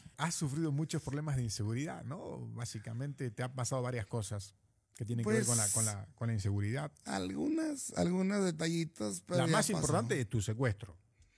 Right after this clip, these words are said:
Speaker 2: Pues ya, ya, ya pasó hace tiempo, pero
Speaker 1: Ujú.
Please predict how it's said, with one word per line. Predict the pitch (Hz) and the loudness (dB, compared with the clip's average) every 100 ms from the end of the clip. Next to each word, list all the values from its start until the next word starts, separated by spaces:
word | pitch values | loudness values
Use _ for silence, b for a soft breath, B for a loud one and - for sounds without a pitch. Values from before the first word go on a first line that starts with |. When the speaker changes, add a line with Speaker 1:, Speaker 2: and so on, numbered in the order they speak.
| b _ - | b _ -4
Speaker 2:
Pues | 107 | -2
ya, | - - 311 349 349 339 | 0 0 -2 -4 -6 -6
ya, | 294 | -6
ya | - - | -6 -2
pasó | 226 180 180 | 0 0 0
hace | 196 180 | 0 0
tiempo, | 185 180 180 180 - 208 | 2 2 2 0 -2 2
pero | 208 202 196 185 180 175 170 165 151 | 4 6 4 4 4 4 4 2 2
Speaker 1:
Ujú. | 135 | 0